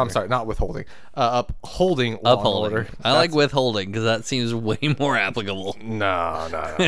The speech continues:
Speaker 2: no.
Speaker 1: <laughs>
Speaker 2: Well, it depends on what you're looking at.
Speaker 1: Yeah, yeah.
Speaker 2: And that's what I'm gonna get into.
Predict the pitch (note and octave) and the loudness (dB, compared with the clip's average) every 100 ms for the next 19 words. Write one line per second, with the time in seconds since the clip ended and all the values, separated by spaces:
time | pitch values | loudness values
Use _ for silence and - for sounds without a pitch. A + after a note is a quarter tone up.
0 | - E3 C#3+ - D#3+ D3 D3+ E3 E3+ F#3+ | 2 2 2 2 2 4 4 6 6 6
1 | E3+ E3 D#3 D3 D3+ F#3+ B2+ F#2+ F#2 - | 6 4 4 4 2 2 0 0 -4 -2
2 | A#2 F#2 C#3 C3+ D3 E3 D3 C3+ C3 B2+ | 0 2 2 2 2 2 2 2 0 0
3 | D3 E3 C3+ F2 | 0 0 -4 -6